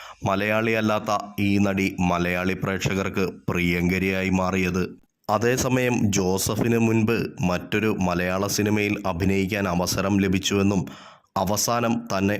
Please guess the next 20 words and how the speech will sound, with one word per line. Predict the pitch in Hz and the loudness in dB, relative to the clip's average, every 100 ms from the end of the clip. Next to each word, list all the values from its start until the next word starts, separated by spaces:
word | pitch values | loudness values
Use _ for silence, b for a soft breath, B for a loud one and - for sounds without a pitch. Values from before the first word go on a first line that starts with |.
| 98 | 0
ഒഴിവാക്കിയെന്നും | 95 92 95 104 110 110 104 104 101 - | 2 4 2 0 0 0 2 2 0 -2
തുറന്നു | - 95 95 98 | -2 0 0 0
പറഞ്ഞത് | 98 104 104 101 104 - - | 0 0 0 2 0 -2 -2
ഏറെ | 87 90 95 104 - | 0 0 0 -2 -2
വിവാദമായിരുന്നു. | 87 82 85 90 95 101 98 98 95 98 95 - _ _ _ | 0 0 0 0 2 0 2 2 2 2 -2 -6 _ _ _
ജോസഫിന് | 107 104 101 101 117 113 120 | -4 0 0 0 0 0 2
മുമ്പ് | 120 117 113 92 - - | 2 2 2 0 -2 -4
ചാർലി | 101 95 101 110 117 | -2 0 2 2 2
എന്ന | 113 113 110 | 2 0 0
സിനിമയിൽ | - 110 107 110 107 107 | 0 2 2 4 2 0
തനിക്ക് | 101 95 90 107 | 0 0 0 0
ലഭിച്ച | 104 104 - 107 - | 2 2 0 -2 0
അവസരത്തെക്കുറിച്ചാണ് | 90 92 - 98 98 104 101 101 104 101 101 98 - | 0 0 -2 -2 -2 -2 0 -2 0 0 0 0 0
നടി | 98 92 92 95 - - | 0 2 0 0 -4 -4
തുറന്നു | 98 95 95 92 | -2 0 0 0
പറഞ്ഞത്. | 95 98 95 98 92 - _ - | 2 2 2 2 0 -6 _ -4
ഇതിനിടെ | 113 110 127 127 131 123 - 104 98 | 0 2 2 2 0 0 0 4 4
നടിയുടെ | 98 98 104 110 110 101 | 4 2 2 2 2 4
മറ്റൊരു | 98 95 92 107 104 113 | 4 4 0 0 0 0
അഭിപ്രായം | 101 92 104 104 107 104 | -2 0 0 0 0 0